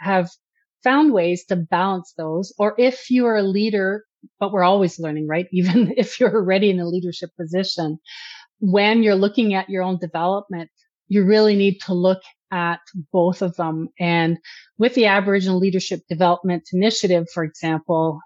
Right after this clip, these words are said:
um, in the public service, so I, I led that program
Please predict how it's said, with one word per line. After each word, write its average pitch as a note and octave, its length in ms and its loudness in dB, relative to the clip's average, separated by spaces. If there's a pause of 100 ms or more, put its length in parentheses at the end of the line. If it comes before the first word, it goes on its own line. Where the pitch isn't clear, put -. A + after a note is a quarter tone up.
um, D#3+ 520 -2
in F3+ 80 -2
the E3+ 80 0
public D#3+ 300 -2
service, A3+ 600 0 (640)
so F#3+ 340 2
I, F3 380 2 (100)
I F#3 100 2
led F3+ 200 2
that E3 160 -6
program F3+ 480 0